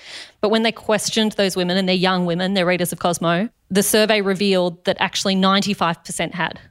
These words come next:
when they called out specific behaviours like lewd text messages, et cetera. So what I want to ask Jessica is, do you think our awareness of what constitutes inappropriate behaviour has changed over the last ten years or so?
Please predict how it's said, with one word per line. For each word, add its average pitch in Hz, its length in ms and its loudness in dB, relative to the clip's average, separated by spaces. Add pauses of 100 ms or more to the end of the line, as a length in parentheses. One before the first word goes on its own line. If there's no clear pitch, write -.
(140)
when 196 140 0
they 190 80 0
called 214 220 0
out 185 120 0
specific - 640 -2
behaviours 175 520 0
like 180 180 -4
lewd 190 280 0
text - 260 -4
messages, 175 400 -6
et - 100 -10
cetera. - 460 -4 (720)
So 294 340 0
what 269 200 0
I 294 40 4
want 311 140 2
to - 120 -2
ask 226 240 0
Jessica 202 360 0
is, 190 100 0
do 220 140 -2
you 220 80 2
think 285 320 -2
our 294 160 4
awareness 185 640 0
of 190 120 -2
what - 240 -2
constitutes - 800 -4
inappropriate 185 640 -2
behaviour 170 560 -2 (260)
has - 320 -4
changed 202 760 -2
over 220 140 0
the 202 120 0
last 196 240 0
ten 202 180 -2
years 202 220 -2
or 214 80 0
so? 254 240 -2